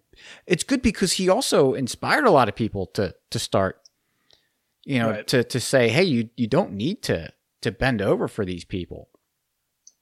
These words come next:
Speaker 1: Oh, is that politically incorrect? Am I allowed, not allowed to say that, Slappy?
Speaker 2: Uh, I hear some. Yeah, no, that,
Speaker 1: <sighs>
Speaker 2: that's. I demand an apology.
Speaker 1: You know, when we're,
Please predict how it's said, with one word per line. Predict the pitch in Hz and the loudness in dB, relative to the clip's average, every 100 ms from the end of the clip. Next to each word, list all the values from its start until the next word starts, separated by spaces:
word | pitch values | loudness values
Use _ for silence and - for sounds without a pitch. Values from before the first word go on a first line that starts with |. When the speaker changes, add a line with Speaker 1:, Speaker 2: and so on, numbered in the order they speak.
| _ _ _ _ _ _ _ - _ _ - | _ _ _ _ _ _ _ -20 _ _ 0
Speaker 1:
Oh, | 107 | 2
is | 98 104 107 | 2 0 4
that | 135 135 | 4 4
politically | - 135 135 135 131 | 2 4 4 4 4
incorrect? | 131 127 107 110 | 4 2 0 0
Am | 113 | 0
I | 113 | 2
allowed, | 120 123 120 127 | 4 4 2 2
not | 117 | 0
allowed | 110 110 110 | 2 0 -2
to | |
say | 117 107 | -2 -2
that, | 107 117 - _ | 0 -2 -6 _
Slappy? | - 117 113 113 123 _ _ _ _ _ - - _ _ _ _ _ _ _ 587 _ _ _ - | -8 -4 -4 -6 -10 _ _ _ _ _ -16 -16 _ _ _ _ _ _ _ -20 _ _ _ -12
Speaker 2:
Uh, | 143 135 131 | -8 -6 -6
I | |
hear | 123 147 | -4 -2
some. | 151 139 143 | -4 -6 -6
Yeah, | 143 147 110 - | -4 -2 -4 -8
no, | 143 151 | -8 -8
that, | 117 120 | -8 -10
Speaker 1:
<sighs> | - | -10
Speaker 2:
that's. | 127 117 - - | -12 -12 -14 -14
I | 143 123 123 117 | -14 -14 -14 -14
demand | 127 123 117 | -12 -10 -10
an | 120 | -12
apology. | 113 139 131 113 110 _ - - - - - - - - _ _ _ _ | -10 -10 -12 -16 -20 _ -16 -12 -12 -12 -16 -18 -20 -20 _ _ _ _
Speaker 1:
You | - | -10
know, | 107 107 101 - | -6 -4 -6 -6
when | 113 110 | -6 -2
we're, | 127 139 | -2 -2